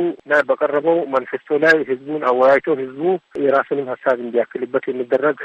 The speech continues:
ስብሰባ ነው ይሄ ስብሰባ። ስለዚህ ይሄ ኮንፈረንስ በራሱ ሀሳብ ከተለያዩ ህብረተሰብ ክፍሎች ሀሳብ የሚወስዱበት ነው እንጂ የመጨረሻ ውሳኔ የሚሰጡበት የመጨረሻ የድርጅቱ አቋም ነው ብለን አሁንም የምንወስድበት ደረጃ ላይ አልደረስንም። የድርጅቱ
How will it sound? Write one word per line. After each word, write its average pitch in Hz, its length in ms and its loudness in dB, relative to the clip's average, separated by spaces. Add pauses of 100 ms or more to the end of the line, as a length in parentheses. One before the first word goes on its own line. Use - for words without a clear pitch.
ስብሰባ 156 440 2
ነው 123 120 -6
ይሄ 135 160 -2
ስብሰባ። 120 340 -6 (220)
ስለዚህ 185 460 0 (180)
ይሄ 147 220 -2
ኮንፈረንስ 185 460 2 (260)
በራሱ 156 360 2 (280)
ሀሳብ 147 380 0 (340)
ከተለያዩ 170 400 0
ህብረተሰብ 139 400 -6
ክፍሎች 165 400 -6
ሀሳብ 135 320 0
የሚወስዱበት 127 600 -6
ነው 120 140 -8
እንጂ 120 160 -14 (540)
የመጨረሻ 147 520 0
ውሳኔ 156 320 0
የሚሰጡበት 135 640 -2 (180)
የመጨረሻ 135 440 0
የድርጅቱ 143 520 0
አቋም 139 300 0
ነው 127 120 -4
ብለን 165 280 2 (160)
አሁንም 135 380 -2
የምንወስድበት 123 760 -4
ደረጃ 127 300 0
ላይ 160 120 4
አልደረስንም። 123 540 -2 (300)
የድርጅቱ 165 420 -2